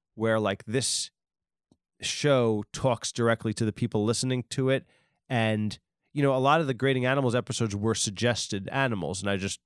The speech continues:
did that. Um, and, uh, yeah, I do like the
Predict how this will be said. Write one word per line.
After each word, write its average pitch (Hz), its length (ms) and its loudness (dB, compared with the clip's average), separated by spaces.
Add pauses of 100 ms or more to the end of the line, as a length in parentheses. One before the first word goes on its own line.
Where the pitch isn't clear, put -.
(160)
did 110 200 -2
that. 117 300 0 (480)
Um, 95 380 -2 (800)
and, 101 300 -2
uh, 95 360 0 (460)
yeah, 147 280 2
I 131 100 2
do 139 180 0
like 143 300 2
the 110 340 0